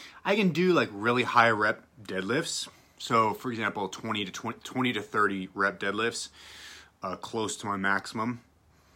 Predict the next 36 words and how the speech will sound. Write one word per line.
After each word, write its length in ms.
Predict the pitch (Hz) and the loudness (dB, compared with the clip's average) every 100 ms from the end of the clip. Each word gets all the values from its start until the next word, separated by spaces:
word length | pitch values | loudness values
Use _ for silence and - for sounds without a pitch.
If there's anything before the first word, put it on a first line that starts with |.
| _ - - _ _ _ | _ -20 -20 _ _ _
on 160 | 113 | -6
the 60 | 95 | -4
deadlift. 360 | 90 104 120 - | 0 2 0 0
I 80 | 120 | -2
can 100 | 127 | 0
do 140 | 104 | 0
that 240 | 101 113 | 2 2
without 320 | 120 117 113 - - | 2 0 0 -4 -8
any, 420 | 123 117 104 101 - | -4 -2 -2 -4 -2
uh, 320 | 101 95 90 85 - - | 0 2 0 -6 -8 2
back 240 | 101 - | 2 2
pain 240 | 131 143 151 - _ _ | 0 -2 -6 -18 _ _
the 80 | - | -4
next 200 | 131 127 | -4 -2
day. 260 | 147 160 156 | -2 -2 -6
Usually, 560 | 104 117 117 131 160 151 - _ _ - - - - | -6 -4 -2 -2 -4 -8 -18 _ _ -20 -20 -12 0
often, 360 | 117 117 139 131 | 0 2 -2 -2
I'm 180 | 113 110 | -2 -2
ex-, 220 | - - - | -6 -10 -4
I'm 160 | 117 107 | -2 -2
kind 180 | 104 107 | -4 -6
of 100 | 95 | -6
e-, 120 | 95 - | -10 -12
exploring 600 | 110 - - 104 101 110 | -14 -12 -10 -4 -2 0
that. 280 | 113 131 - - _ _ _ _ _ _ _ _ _ _ _ _ _ _ _ - - - - | 0 0 -2 -14 _ _ _ _ _ _ _ _ _ _ _ _ _ _ _ -20 -18 -20 -10
But 100 | - | -2
I 60 | 120 | 0
can't 260 | - 147 120 | 2 2 2
do, 120 | 120 | 0
like, 160 | 104 | 0
five 360 | 92 - 113 107 | -2 4 4 6
rep 160 | 101 101 | 0 -2
deadlifts. 440 | 95 95 95 90 | -4 -4 -4 -6
I 60 | 104 | -8
can't 240 | 104 101 | -6 -6
do, 500 | 113 104 92 92 - | -6 -4 -4 -6 -12